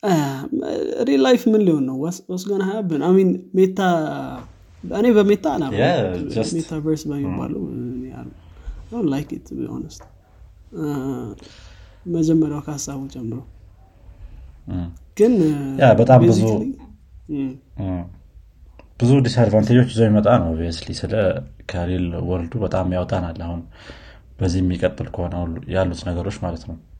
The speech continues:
Speaker 2: ሌሎች
Speaker 1: አዎ።
Speaker 2: ካምፓኒዎችም በሱ ፉት ስቴፕ እየሄዱ ነገር ነው። የተለያዩ ሜታፈር-፣ ሜታቨርስ as a service የሚባሉ ካምፓኒዎች መጥተዋል። ሰርች ብታደርግ ይመጣልሃል፣ ብዙ ካምፓኒዎች አሉ።
Speaker 1: በጣም፣
Speaker 2: አ-
Speaker 1: በጣም። እ፣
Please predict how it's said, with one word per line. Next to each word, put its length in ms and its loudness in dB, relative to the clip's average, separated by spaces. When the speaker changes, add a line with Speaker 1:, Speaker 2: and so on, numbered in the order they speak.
Speaker 2:
ሌሎች 260 -2
Speaker 1:
አዎ። 60 -4
Speaker 2:
ካምፓኒዎችም 560 0
በሱ 280 -2
ፉት 240 -4
ስቴፕ 280 -2
እየሄዱ 340 -4
ነገር 300 -4
ነው። 140 -12
የተለያዩ 460 -6
ሜታፈር-፣ 500 4
ሜታቨርስ 480 2
as 120 -2
a 80 -4
service 300 -4
የሚባሉ 400 -4
ካምፓኒዎች 440 -6
መጥተዋል። 380 -6
ሰርች 240 -2
ብታደርግ 360 2
ይመጣልሃል፣ 480 2
ብዙ 200 -6
ካምፓኒዎች 500 -6
አሉ። 140 -8
Speaker 1:
በጣም፣ 280 -6
Speaker 2:
አ- 220 -6
Speaker 1:
በጣም። 280 -6
እ፣ 120 -12